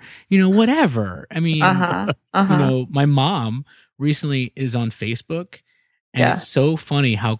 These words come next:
Speaker 1: quickly, because she's friends with other baby boomers, how jaded she is. Like, she was telling me,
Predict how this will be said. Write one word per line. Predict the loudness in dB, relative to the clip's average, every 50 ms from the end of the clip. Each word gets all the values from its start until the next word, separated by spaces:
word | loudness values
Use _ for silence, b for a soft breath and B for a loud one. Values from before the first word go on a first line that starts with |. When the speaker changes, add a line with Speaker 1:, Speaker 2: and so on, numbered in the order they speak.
| _
Speaker 1:
quickly, | -12 -2 0 0 0 0 -2 -4 -2 -2 -4
because | -4 -8 -10 -10 -8 -4 -2 0 0 0 -2
she's | -4 -4 -4 -6 -6
friends | -6 -2 0 0 0 2
with | 0 0 -2 -2 -4
other | -2 0 0 0
baby | -2 -2 -6 -6 -4 -2 -2 -2
boomers, | 0 0 0 2 2 2 2 0 0 -2 -6 B B B B B B B
how | -4 0 0 0
jaded | 0 0 -2 0 2 4 4 4 2 2 -2 -2
she | -4 -6 -6 -6 -8 -10
is. | -12 -14 -12 -10 -10 -10 -10 -10 B B B B B B B -4
Like, | -2 0 0 0 0
she | 0 2 2
was | 2 2 2 2
telling | 2 2 4 4 6
me, | 6 4 4